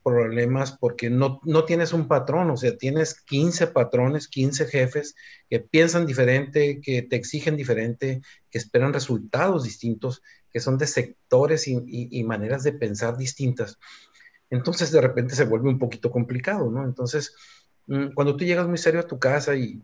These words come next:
"¿Qué tienes?". "No, pues nada", pues la mujer sabe que tienes algo, pues estás preocupado y, y hay muchas cosas por qué estar preocupado. Sin embargo,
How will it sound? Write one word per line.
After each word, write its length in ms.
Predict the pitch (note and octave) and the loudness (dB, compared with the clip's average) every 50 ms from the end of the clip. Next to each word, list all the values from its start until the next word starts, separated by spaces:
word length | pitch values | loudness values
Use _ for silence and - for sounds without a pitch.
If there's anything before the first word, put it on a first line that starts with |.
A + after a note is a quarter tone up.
| _ - | _ -6
"¿Qué 80 | E3 | -6
tienes?". 300 | D#3 - D3+ C3 B2 A#2+ | -4 -2 -2 -2 -2 -2
"No, 180 | C3 F#3 G3 F#3+ | -4 -6 -8 -8
pues 120 | - D#3 C#3 | -8 -8 -8
nada", 280 | C3+ C#3+ D#3 D#3 C#3 _ | -6 -6 -6 -8 -10 _
pues 140 | - C3+ C3 | -14 -12 -6
la 100 | C#3 D3 | -6 -6
mujer 260 | D3 D3+ - F#3 F#3 - | -6 -6 -8 -8 -10 -10
sabe 260 | - F3+ F3+ F#3 - | -10 -10 -10 -10 -12
que 100 | - D#3 | -14 -16
tienes 300 | _ - D#3 F3 E3+ - | _ -8 -8 -8 -6 -10
algo, 240 | D#3 E3 E3+ E3+ D#3 - | -12 -12 -12 -14 -12 -10
pues 140 | C#3 C3 B2+ | -8 -10 -6
estás 200 | - C#3 C3+ C3+ | -6 -8 -6 -4
preocupado 680 | - D#3 - - - - A2 A#2+ C#3 D3+ D3 C#3+ B2+ | -4 -6 -6 -6 -6 -4 -2 0 0 0 0 -2 -4
y, 200 | A2 G#2 G#2+ G#2+ _ _ _ - | -6 -8 -10 -14 _ _ _ -10
y 80 | A2 | -4
hay 120 | B2 C3 B2+ | -4 -2 -2
muchas 280 | C3 B2+ - C3+ B2+ | -2 -4 -4 -6 -8
cosas 320 | - - A2 A2 - A#2+ B2+ | -6 -8 -8 -6 -6 -10 -10
por 160 | - G#2 - | -10 -14 -14
qué 80 | - A2 | -14 -12
estar 180 | - - G#2 - | -10 -10 -10 -8
preocupado. 440 | B2 A#2+ - - F#3+ G3 F#3 G3 - - - - - - - - _ _ | -10 -12 -8 -6 -4 -4 -4 -6 -12 -20 -20 -20 -20 -20 -20 -20 _ _
Sin 180 | - D#3+ D3+ D3+ | 0 2 2 4
embargo, 720 | D3+ D3 D#3 D#3+ F3 G3 G3+ G3 F#3+ F3+ D#3 C#3 - - | 4 4 4 4 4 2 2 2 2 2 2 0 -2 -8